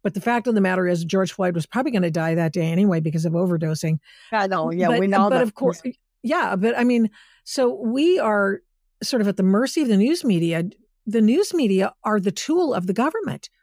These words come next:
Speaker 1: the
Speaker 2: Yeah,
Speaker 1: institutions.
Speaker 2: because they have been captured. They have been captured so thoroughly that, uh, the, the media tells lies. The, uh, uh, Hollywood, they do the same thing. So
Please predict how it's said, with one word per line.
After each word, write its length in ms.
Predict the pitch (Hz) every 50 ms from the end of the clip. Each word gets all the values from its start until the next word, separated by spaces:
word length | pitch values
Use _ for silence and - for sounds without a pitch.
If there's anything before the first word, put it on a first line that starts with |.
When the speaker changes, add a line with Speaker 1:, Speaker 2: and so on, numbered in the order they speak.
| _ _ _ _ _ -
Speaker 1:
the 80 | 220
Speaker 2:
Yeah, 80 | 208 202
Speaker 1:
institutions. 520 | 202 202 - - 226 277 269 330 - -
Speaker 2:
because 260 | - 320 311 277 247 -
they 80 | 262
have 120 | 269 269 -
been 140 | 247 233 220
captured. 600 | - 240 226 220 - - - - 120 - - - _ _ _ _ _ _ _ -
They 220 | 185 233 254 269
have 280 | 240 202 233 240 240 233 - -
been 220 | 247 240 247 233
captured 600 | - - 214 208 196 - - - 202 202 185 -
so 320 | - - - 254 277 320
thoroughly 680 | 302 - - 294 247 240 214 180 160 151 143 139 156 156 _ _ _ _ _ _ _
that, 380 | - 214 202 196 196 190 - -
uh, 240 | 185 180 175 175 160
the, 220 | 170 180 185 196 -
the 140 | 190 190 196
media 420 | 202 220 240 254 233 254 247 247
tells 360 | 247 - 233 214 208 196 - 202
lies. 440 | 196 202 208 240 311 285 - - _ _ _ _ _ _ _ _ _ -
The, 240 | 196 196 185 180 185
uh, 480 | 180 175 170 170 165 170 185 185 180 - -
uh, 160 | - 185 180
Hollywood, 600 | - - 220 247 254 277 294 302 320 339 330 - - _ _ _ _ _ _ _ _ _
they 140 | 180 196 208
do 160 | 208 226 226
the 80 | 220 233
same 300 | - - 220 214 214 202
thing. 240 | 220 190 160 127 - _ _ _ _ _ _ _
So 420 | - - 226 208 202 202 208 -